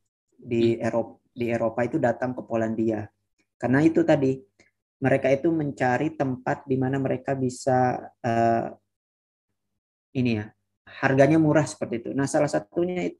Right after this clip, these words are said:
Speaker 1: tujuannya itu adalah Polandia. Banyak mahasiswa-mahasiswa,
Speaker 2: Ah.
Speaker 1: baik itu dari Turki, dari Italia, Spanyol, itu banyak yang ada di,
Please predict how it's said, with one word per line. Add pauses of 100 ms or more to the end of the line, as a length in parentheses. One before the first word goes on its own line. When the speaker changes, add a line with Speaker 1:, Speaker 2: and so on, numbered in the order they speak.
Speaker 1:
tujuannya
itu
adalah
Polandia.
Banyak
mahasiswa-mahasiswa, (520)
Speaker 2:
Ah. (100)
Speaker 1:
baik
itu
dari
Turki,
dari (240)
Italia,
Spanyol,
itu
banyak
yang
ada
di,